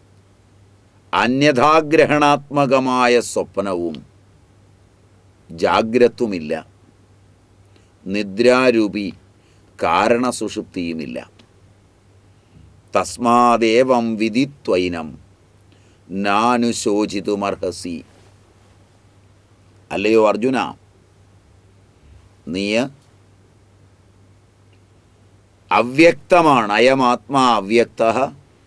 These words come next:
അചിന്യഃ അവികാര്യഃ. തസ്മാത് ഏവം വിദിത്വൈനം. തസ്മാത്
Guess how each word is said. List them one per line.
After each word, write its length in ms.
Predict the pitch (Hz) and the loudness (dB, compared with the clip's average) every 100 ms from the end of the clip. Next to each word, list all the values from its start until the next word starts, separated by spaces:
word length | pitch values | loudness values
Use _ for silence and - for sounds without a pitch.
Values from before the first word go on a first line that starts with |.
| _ _ _ _ _ _ _ _ _ _ - 95 | _ _ _ _ _ _ _ _ _ _ -2 -2
അചിന്യഃ 640 | 104 123 135 127 135 123 127 135 - _ _ _ _ _ _ _ _ _ _ _ _ _ 113 | 0 0 0 2 4 4 2 -2 -8 _ _ _ _ _ _ _ _ _ _ _ _ _ 0
അവികാര്യഃ. 840 | 131 190 190 165 120 104 98 85 76 - _ _ _ _ _ _ _ _ _ _ _ _ _ _ _ _ _ _ _ - | 2 2 4 4 4 2 0 -4 -6 -14 _ _ _ _ _ _ _ _ _ _ _ _ _ _ _ _ _ _ _ -8
തസ്മാത് 720 | 95 - 120 120 120 117 - _ 110 113 | -6 -6 -2 0 2 0 -2 _ 2 4
ഏവം 420 | 127 143 143 135 127 113 | 4 4 2 2 0 -2
വിദിത്വൈനം. 960 | 113 110 104 - - 95 95 87 73 69 50 - _ _ _ _ _ _ _ _ _ _ _ 92 | -2 -2 -4 -8 -4 -2 -2 -4 -10 -12 -18 -20 _ _ _ _ _ _ _ _ _ _ _ -6
തസ്മാത് 760 | 90 - 113 113 117 120 - | -6 -6 -6 -2 2 0 -2